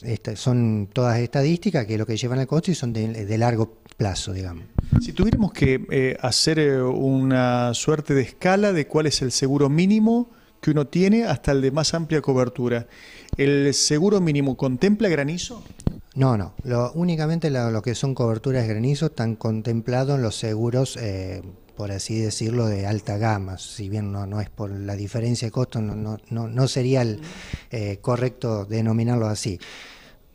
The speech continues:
Speaker 1: Obviamente lo que es, están cubiertos en lo que es la, en todo riesgo o lo que lo, por ahí a veces en el mercado lo llaman el tercero completo.
Speaker 2: Bien.
Speaker 1: Eh,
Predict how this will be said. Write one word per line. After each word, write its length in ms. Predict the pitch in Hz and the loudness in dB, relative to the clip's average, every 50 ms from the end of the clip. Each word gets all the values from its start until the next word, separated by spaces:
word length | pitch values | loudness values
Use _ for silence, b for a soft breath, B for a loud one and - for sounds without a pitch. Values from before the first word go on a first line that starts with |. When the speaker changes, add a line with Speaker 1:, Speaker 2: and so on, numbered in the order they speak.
| _ _ - | _ _ -6
Speaker 1:
Obviamente 480 | - 123 123 120 120 123 127 117 - 120 | -2 0 2 4 4 4 2 2 2 0
lo 120 | 113 104 | 0 0
que 180 | 113 110 113 113 | 0 0 0 0
es, 240 | 107 - - - | 0 -2 -6 -8
están 360 | - 120 110 - - 117 110 107 | -8 -8 -8 -6 -4 -4 -4 -2
cubiertos 420 | 113 107 113 120 120 - - 117 | -2 -2 -2 -2 -2 -2 -4 -4
en 60 | 107 | -4
lo 60 | 104 | -4
que 140 | 98 113 110 | -4 -4 -4
es 80 | 107 107 | -4 -2
la, 160 | 104 101 98 - | -4 -6 -6 -8
en 420 | 117 107 95 95 95 95 92 92 85 | -10 -10 -8 -8 -10 -10 -10 -12 -10
todo 260 | - 104 107 110 113 | -8 -6 -4 -4 -2
riesgo 580 | 110 120 127 131 127 135 156 170 202 202 - - | -2 -2 -2 -2 -2 0 -2 -2 -2 -4 -10 -14
o 320 | - 127 110 113 127 147 165 | -8 -4 -2 0 0 2 0
lo 160 | 143 120 - | 0 -2 -4
que 140 | - 110 107 | -4 -6 -6
lo, 480 | 107 107 110 107 107 107 107 110 - - | -4 -4 -2 -2 -2 -4 -6 -8 -8 -8
por 140 | 113 107 | -6 -4
ahí 200 | 110 117 120 123 127 | -2 -2 0 0 0
a 100 | 120 113 | 0 0
veces 240 | 120 127 117 - 131 | 0 -2 0 0 -2
en 80 | 123 | 0
el 80 | 127 120 | 0 0
mercado 480 | 117 117 113 117 113 127 131 131 131 | 0 0 -2 -2 -2 0 0 2 2
lo 80 | 123 120 | 2 2
llaman 400 | 110 - 135 131 135 135 135 127 | 0 0 0 0 2 2 2 0
el 120 | 120 - | -2 -4
tercero 460 | - - 107 104 - - 120 117 117 - | -4 -6 -6 -4 -4 -4 -2 -2 -4 -4
completo. 640 | - 104 101 98 - 117 110 98 - - 98 90 - B B B 135 B B B B 226 B B B B | -6 -8 -8 -6 -4 -4 -4 -4 -6 -8 -12 -14 -14 B B B -20 B B B B -18 B B B B
Speaker 2:
Bien. 140 | - 127 113 | -8 -6 -4
Speaker 1:
Eh, 400 | 110 107 107 107 104 104 101 - | -2 -2 -2 -2 -4 -6 -8 -12